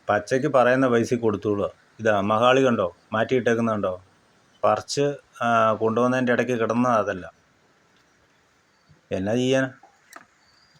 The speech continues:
നല്ല കാ മാത്രം പൊട്ടിച്ച്, ആ, കൊടുക്കുക,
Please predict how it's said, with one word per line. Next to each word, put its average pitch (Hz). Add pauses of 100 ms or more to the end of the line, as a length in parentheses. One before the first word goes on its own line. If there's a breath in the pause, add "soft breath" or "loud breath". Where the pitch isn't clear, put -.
(1000)
നല്ല 101 (100)
കാ 123 (140)
മാത്രം 123
പൊട്ടിച്ച്, 117 (1000)
ആ, - (320)
കൊടുക്കുക, 101